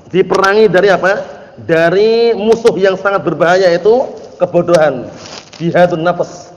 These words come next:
Setelah kita bisa memerangi diri kita, ya, untuk berbuat ikhlas, muncullah musuh juga yang berikutnya, yaitu setan. Nah, setan membisik-bisiki, sehingga terkadang jihadnya pun nggak tulus. Jihadnya akhirnya berubah niatan.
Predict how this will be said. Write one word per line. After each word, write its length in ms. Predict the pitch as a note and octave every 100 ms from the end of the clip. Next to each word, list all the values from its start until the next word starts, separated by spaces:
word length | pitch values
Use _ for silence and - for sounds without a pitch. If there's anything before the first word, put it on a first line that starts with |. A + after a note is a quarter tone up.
| - - -
Setelah 240 | D3+ F#3 F#3+
kita 160 | G3 G3
bisa 160 | F3+ G3
memerangi 400 | G3 A3+ C#4 B3+
diri 160 | B3
kita, 600 | B3 B3+ B3+ C4 - - - - _ _ -
ya, 320 | E3 G#3+ A#3+
untuk 280 | G3+ G3 G3
berbuat 320 | F3 E3 G#3
ikhlas, 480 | A3+ - A#3+ C4+ C4
muncullah 480 | G#3 A3 A3+ A#3 G#3+ - - - - -
musuh 480 | A3+ A3+ A3 -
juga 320 | D3+ D#3+ F#3+ F#3+
yang 160 | F3+
berikutnya, 480 | D#3+ E3 F3+ F3 F3+
yaitu 320 | E3 E3 F#3 - - - -
setan. 560 | - D#3+ D#3+ D3+ C#3 A2+ - - - - _ _
Nah, 160 | A#2 D3
setan 320 | D3+ E3 F#3+
membisik-bisiki, 800 | F3+ F3 G#3 G3 F#3 G3 C3+ - - -
sehingga 320 | - E3 D#3+ F#3+
terkadang 400 | G#3 G3+ G#3+ F#3
jihadnya 400 | F3 F#3+ G#3+ A#3
pun 160 | B3
nggak 240 | G#3 G#3 -
tulus. 480 | C4+ B3+ - - - - -
Jihadnya 480 | E3+ F#3+ G3+ A#3 A3+
akhirnya 320 | F#3 A3 A3+
berubah 320 | E3+ G3 G#3+
niatan. 560 | A#3 B3+ B3 G3+ C#3+